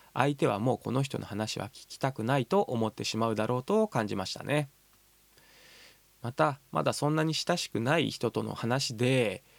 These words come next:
避けた方がいい話題というのが、政治のことや宗教のことなんてことはよく聞きますので、この政治や宗教の話は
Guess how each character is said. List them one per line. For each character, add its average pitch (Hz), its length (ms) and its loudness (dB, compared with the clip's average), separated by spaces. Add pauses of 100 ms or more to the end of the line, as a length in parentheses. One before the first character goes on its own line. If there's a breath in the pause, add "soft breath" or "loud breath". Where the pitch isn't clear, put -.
(120)
避 - 200 -2
け 180 100 0
た - 160 0
方 123 220 2
が - 180 -4
い 170 180 2
い 135 40 4
話 104 140 2
題 117 200 2
と - 80 -2
い 127 120 4
う 117 100 2
の 98 120 -8
が、 117 320 0 (340 soft breath)
政 131 320 2
治 123 100 -2
の 127 100 0
こ 123 160 -8
と 170 120 0
や 165 420 2
宗 135 280 2
教 107 220 -4
の 101 160 -6
こ - 180 -2
と - 280 0 (500 soft breath)
な 131 160 0
ん 151 60 -2
て 156 100 -2
こ 170 100 2
と - 80 0
は 131 100 4
よ 110 120 4
く 110 140 0
聞 - 200 -8
き 123 120 -2
ま 160 100 0
す - 140 -6
の 95 120 -2
で、 110 460 2 (560 soft breath)
こ 107 140 -4
の 104 60 -2
政 135 360 2
治 131 80 0
や 160 160 4
宗 127 260 0
教 104 160 -8
の - 120 -8
話 143 360 -4
は 170 200 2